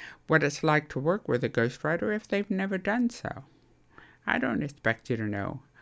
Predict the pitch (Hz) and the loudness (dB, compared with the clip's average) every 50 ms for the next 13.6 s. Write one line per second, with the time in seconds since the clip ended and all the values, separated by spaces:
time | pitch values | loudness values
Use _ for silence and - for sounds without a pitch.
0 | - _ _ _ - 131 123 110 104 - 117 113 113 - - - 107 98 92 - | -20 _ _ _ -2 0 2 2 2 4 4 4 4 4 0 -2 0 0 0 0
1 | - 165 175 175 170 170 170 170 - 120 113 143 135 117 117 117 - - - - | 0 2 4 4 4 4 2 0 -2 -4 -4 -2 -2 -2 -2 -2 -4 -6 -6 -2
2 | - - 170 165 - 170 170 165 - - 160 156 156 156 - - - - - - | 0 0 0 0 -2 -2 -4 -4 -4 -2 -2 -2 -2 -2 -8 -14 -20 -20 -18 -16
3 | - - - - - - 175 170 160 151 - - - 196 190 190 - 165 156 - | -16 -16 -12 0 4 6 6 6 4 2 0 0 0 0 0 2 0 0 0 -2
4 | - - - 165 202 254 320 - - - - 156 120 104 104 101 - 95 95 107 | -2 2 4 4 6 4 2 0 -4 -8 -6 -4 -2 -2 -2 -2 -4 -4 -4 -6
5 | 135 165 - - - - - - - - - - - - - - - - - - | -6 -8 -10 -14 -20 -20 -20 -20 -20 -20 -20 -20 -20 -20 -20 -20 -20 -20 -20 -20
6 | - - - _ _ _ _ _ _ _ _ - 165 202 247 247 247 - - - | -20 -20 -20 _ _ _ _ _ _ _ _ 0 2 2 2 2 0 -4 -12 -20
7 | - - - - _ _ - - - - _ _ _ _ - 214 233 240 - - | -20 -20 -20 -20 _ _ -20 -20 -20 -20 _ _ _ _ 2 2 2 4 2 0
8 | 160 - - 113 98 - - - - - - - - - _ _ - - _ - | -2 -2 -2 -2 -2 -2 -2 -6 -16 -20 -20 -20 -20 -20 _ _ -20 -20 _ -16
9 | - - - 185 165 156 147 - 165 160 - - 165 165 180 - - 202 190 175 | -8 2 4 6 6 6 4 2 0 2 4 4 4 4 4 2 2 0 0 2
10 | 165 147 135 143 143 - - 131 117 113 107 113 - - 113 113 120 113 - - | 2 0 0 -2 -4 -2 0 2 2 2 2 0 0 0 0 0 0 -2 0 0
11 | 104 104 - - - 104 104 104 101 98 98 - - - 95 - - - - - | 0 0 -2 -4 -4 -2 -2 -2 -2 -4 -4 -4 -2 -2 -2 -2 -4 -6 -6 -4
12 | 113 151 196 - - _ _ _ _ - - - - - - - - _ - - | -4 -4 -4 -6 -10 _ _ _ _ -20 -20 -20 -20 -20 -20 -20 -20 _ -2 0
13 | 131 131 131 131 127 127 123 123 123 123 131 | 2 4 4 4 4 4 2 2 0 -2 -4